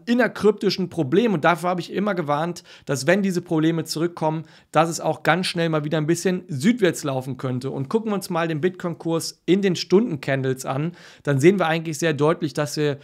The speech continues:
ja nach diesem Versuch noch Anfang Februar auf vierundzwanzigtausendzweihundert auszubrechen, eigentlich nur noch sukzessive bergab laufen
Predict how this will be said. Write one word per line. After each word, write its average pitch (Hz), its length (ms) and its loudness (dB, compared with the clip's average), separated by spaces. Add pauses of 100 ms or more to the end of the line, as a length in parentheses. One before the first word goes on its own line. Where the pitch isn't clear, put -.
(180)
ja 143 160 4
nach 165 220 2
diesem 170 320 -4
Versuch 165 540 0 (320)
noch 143 340 0 (220)
Anfang 175 460 0
Februar 160 560 0
auf 139 140 -6
vierundzwanzigtausendzweihundert 156 1120 -4
auszubrechen, 156 720 -2 (320)
eigentlich 170 420 -2
nur 165 100 4
noch 185 240 2
sukzessive 175 800 -2
bergab 165 460 0
laufen 147 480 0